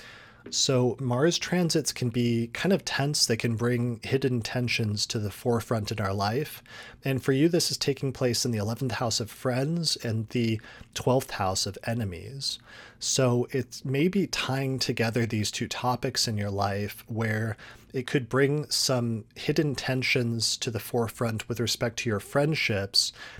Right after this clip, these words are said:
And there may be some friends in your life who become enemies or become people that you don't get along with for a period of time. Or alternatively, there may be some enemies that you clash with that suddenly become friends.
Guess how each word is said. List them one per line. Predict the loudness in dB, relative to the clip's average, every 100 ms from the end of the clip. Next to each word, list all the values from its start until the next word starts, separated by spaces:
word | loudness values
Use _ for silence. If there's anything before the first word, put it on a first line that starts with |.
| -4
And | 0
there | 2
may | 4 2
be | 4 2
some | 2 2 -2
friends | -2 0 2 2 2
in | 2
your | 0
life | 2 0 0 -4 -12 -16 -6
who | -2
become | -2 -4 -4 -2 -2 -2 -4 -6 -12 -20 -20 -6
enemies | -2 0 0 0 0 -2
or |
become | -4 -4 -4
people | -2 -2 -2
that | -4
you | -2
don't | 0 0
get | -2 -2
along | -2 0 0 2
with | 0 -2
for | -4
a | -4
period | -4 -2 -2
of | -4 -6
time. | -8 -4 -2 -2 -4 -8 -12 -20 -14
Or | -2 0
alternatively, | 2 2 2 2 2 0
there | 0 0
may | 0
be | 0
some | 0 0 -2
enemies | 0 0 2 0 -2
that | -4
you | -6
clash | -6 -2 0 0 0 0
with | 0 -2 -6 -8
that | -4 0
suddenly | 0 0 -2 -2
become | -4 -6 -8
friends. | -8 -6 -4 -2 -4 -10 -8 -8 -8